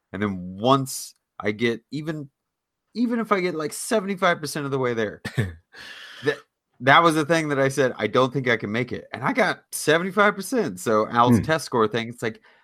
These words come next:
Speaker 1: I didn't hit the limit, but guess what? It probably pushed the fence back a little bit. I'm like,
Speaker 2: Yeah.
Speaker 1: "Oh,
Speaker 3: Yeah.
Speaker 1: wait, hold on.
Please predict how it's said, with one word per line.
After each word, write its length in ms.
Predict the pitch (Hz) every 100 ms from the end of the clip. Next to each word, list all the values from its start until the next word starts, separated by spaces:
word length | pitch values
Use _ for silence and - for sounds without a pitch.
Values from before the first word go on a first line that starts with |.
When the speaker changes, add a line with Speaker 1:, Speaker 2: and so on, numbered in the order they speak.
| _
Speaker 1:
I 100 | 143
didn't 200 | 185 202
hit 160 | 175 -
the 100 | 147
limit, 420 | 139 214 190 190 _ _ _ _ _ _ _ _ _ _ _ _
but 200 | 123 135
guess 280 | 147 156 -
what? 260 | 160 139 -
It 220 | 131 120
probably 580 | - 147 160 160 143 147
pushed 380 | 127 156 139 -
the 80 | 113
fence 360 | - 135 123
back 280 | - 104 92
a 80 | -
little 180 | 95 92
bit. 240 | 90 - _ _ _
I'm 100 | 104
like, 100 | 101
Speaker 2:
Yeah. 100 | 87
Speaker 1:
"Oh, 80 | 110
Speaker 3:
Yeah. 200 | 110 -
Speaker 1:
wait, 400 | 98 117 175 120
hold 220 | 107 139 226
on. 240 | 240 151